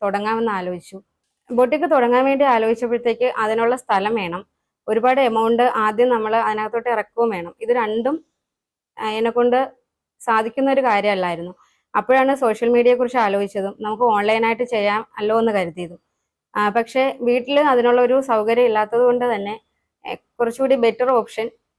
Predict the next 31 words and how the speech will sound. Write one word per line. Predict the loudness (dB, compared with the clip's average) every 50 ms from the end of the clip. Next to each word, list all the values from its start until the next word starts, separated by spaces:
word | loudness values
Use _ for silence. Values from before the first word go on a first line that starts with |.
| _ _ -14
തിരുവനന്തപുരം | -4 0 2 2 4 4 4 2 2 2 2
ആയിരിക്കും | 2 0 0 -2 -4 -4 -2 -2 0
എന്ന് | 2 2
വിചാരിച്ചിട്ട് | 2 2 2 0 -2 -2 -6 -12 -8 -6 -6 -6 -6 -6 -6
ഞാൻ | -6 -4 -4 -4
ആ | -4
സിറ്റിയിലോട്ട് | -4 -4 -4 -4 -2 -2 0 -2 -2 -2 -2 -4 -4 -6
മൂവ് | -6 -4 -2 0 0
ചെയ്തതാണ്. | 0 0 -2 -4 -4 -4 -6 -6 -6 -8 -8 -10 _ _ _ _ _ _ _ _ -4
ഇവിടെ | -2 2 4 4
ഒരു | 4 4
വീട് | 4 4 4 2 2 2 2
വാടകയ്ക്ക് | 2 2 0 0 -2 -4 -4 -6
എടുത്തിട്ട്, | -8 -6 -8 -6 -4 -4 -4 -4 -6 _ _ _ _ -12
ഉം, | -10 -8 -6 -4 -4 -2 -2
അതിലെ | -2 -2 0 2 2
ഒരു | 4 4 2 2
റൂം | 0 0 0 -2 -2 -4 _ _ _ _ _ _ _ -4
ബുട്ടിക്കായിട്ട് | -4 -2 -2 -2 -2 0 0 0 0 0 -2 -2 -2 -4 -8 -8
സെറ്റ് | -6 -6 -6 -4 0 0
ചെയ്തിട്ടാണ് | 2 2 0 -2 -4 -4 -4 -4 -4 -4 -6 _ _ -12
ഇപ്പോൾ | -6 -2 -2 -2 -2 -2 -4 -4
നടത്തിക്കൊണ്ട് | -4 -4 -2 -4 -2 0 2 2 0
പോകുന്നത്. | 0 -2 -4 -6 -6 -8 -10 -12 -14 -18 _ _ _ _ _ -6 -2
ഞാൻ | 0 2 2 2 2 2 0 2
സോഷ്യൽ | 2 2 2 2 2 0
മീഡിയ | 0 2 2 2 2 2
ഒരുപാട് | 2 2 2 2 0 0 0 -2 -2 -2
യൂസ് | -2 -2 -2 -2
ചെയ്യുന്ന | -4 -2 0 0 0
ഒരാളാണ്. | 2 2 2 2 0 -2 -4 -4 -6 -8